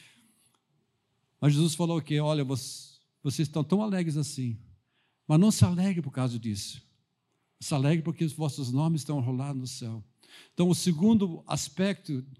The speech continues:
aquele aspecto, eu me alegro com o poder, eu me alegro em ver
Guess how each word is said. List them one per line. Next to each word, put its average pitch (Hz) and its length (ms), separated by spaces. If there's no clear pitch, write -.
aquele 170 480
aspecto, 170 640
eu 160 100
me 165 100
alegro 139 380
com 131 100
o 120 40
poder, 113 400
eu 117 60
me 147 80
alegro 151 520
em 147 100
ver 139 460